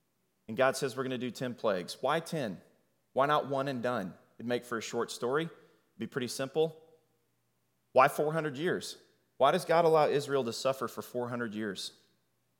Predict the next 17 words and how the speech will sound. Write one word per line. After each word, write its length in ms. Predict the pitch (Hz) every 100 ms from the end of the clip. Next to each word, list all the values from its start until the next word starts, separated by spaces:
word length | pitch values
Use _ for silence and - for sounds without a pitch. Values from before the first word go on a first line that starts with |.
| _ _ _ _ _ 127
under 180 | 143
abusive 480 | 151 117 123 - 110
leadership? 500 | 110 104 98 - 92 - _ _ _ _ _ _ _ _ _ _ _ _ _ _ _ _
Right? 220 | 127 143 143 - _ _ _ 135
Under 200 | 135 131
abusive 520 | 110 147 156 170 135
leadership, 540 | 135 127 113 - 110
they 120 | 113 120
are 80 |
taken 400 | 110 135 127 127
advantage 520 | 120 101 107 107 95 95
of 280 | 90 90 - _ _ _ _
century 540 | - 135 131 135 135 139
after 260 | 117 113 104
century 540 | - 110 - 113 107
after 280 | 110 107 107
century. 480 | - 107 - 87